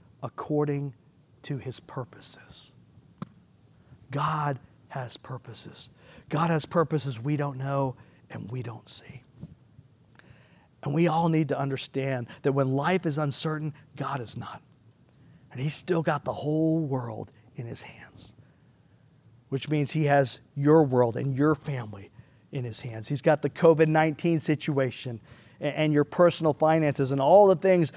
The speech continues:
that are worrying you to death in his hands. And if you'll embrace that truth, it'll give you faith for today,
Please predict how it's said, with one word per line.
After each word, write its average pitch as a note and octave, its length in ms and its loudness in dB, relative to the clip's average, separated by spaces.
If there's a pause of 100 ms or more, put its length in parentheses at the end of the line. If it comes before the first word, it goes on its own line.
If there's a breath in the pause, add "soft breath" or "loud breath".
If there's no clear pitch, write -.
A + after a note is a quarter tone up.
(160 loud breath)
that D#3 100 8
are D3+ 60 10
worrying E3 460 6
you E3 80 2
to D3+ 80 0
death D3 340 0 (200 loud breath)
in D3+ 160 0
his D3+ 200 -4
hands. C3+ 600 -16 (1200)
And C3+ 140 -4
if B2 120 -12
you'll F3+ 160 4
embrace E3+ 440 -2
that D#3+ 220 -2
truth, D#3+ 340 -2
it'll E3+ 180 2
give C#3+ 240 2
you C#3+ 80 -2
faith E3+ 420 -6
for - 80 -8
today, C#3+ 420 -6